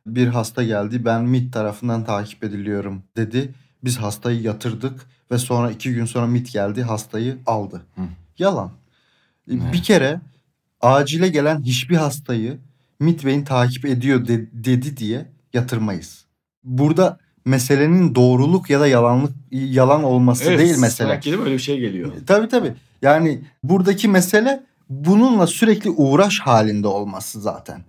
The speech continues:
Speaker 1: Ve bununla biraz alakasız, gerçek
Speaker 2: Hayır.
Speaker 1: dışı bağlantılar kurması. Mesela,
Speaker 2: Bu
Speaker 1: "mit seni niye takip ediyor?" diyorsun. İşte çünkü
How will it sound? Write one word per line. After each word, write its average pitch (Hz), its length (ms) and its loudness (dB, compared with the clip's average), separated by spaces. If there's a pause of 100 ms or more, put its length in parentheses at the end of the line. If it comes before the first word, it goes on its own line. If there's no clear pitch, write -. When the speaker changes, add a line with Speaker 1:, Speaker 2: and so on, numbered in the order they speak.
(160)
Speaker 1:
Ve 127 340 2
bununla 190 680 2
biraz 185 320 4
alakasız, 135 680 0
gerçek 120 320 2
Speaker 2:
Hayır. 160 100 -4
Speaker 1:
dışı 147 260 0
bağlantılar 135 640 2
kurması. - 300 -10
Mesela, 160 400 0 (220)
Speaker 2:
Bu 214 40 6
Speaker 1:
"mit 240 140 4
seni 220 260 4
niye 226 160 4
takip 127 360 0
ediyor?" 113 260 -2
diyorsun. 107 460 -6 (380)
İşte - 300 -2
çünkü 170 580 0